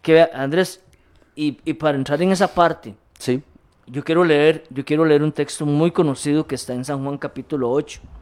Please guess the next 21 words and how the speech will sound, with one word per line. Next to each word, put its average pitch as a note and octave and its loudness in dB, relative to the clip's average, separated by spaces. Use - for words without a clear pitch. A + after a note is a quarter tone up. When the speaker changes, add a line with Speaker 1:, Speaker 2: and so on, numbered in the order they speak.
Speaker 2:
Ujú. G2+ -18
Speaker 1:
versículo C3+ -4
treinta B2 -6
y A#2 -6
uno, D3+ 0
que D3+ 0
dice C3+ 0
así, E3 -4
y D3+ 0
hay D#3 4
un F#3+ 4
título, C3+ -2
y C3+ -6
hay C#3 2
un D#3 2
título D#3+ -2
ahí, C#3+ -4
que D3+ 0
dice, D#3 0
"La D#3 10
verdad F3+ 8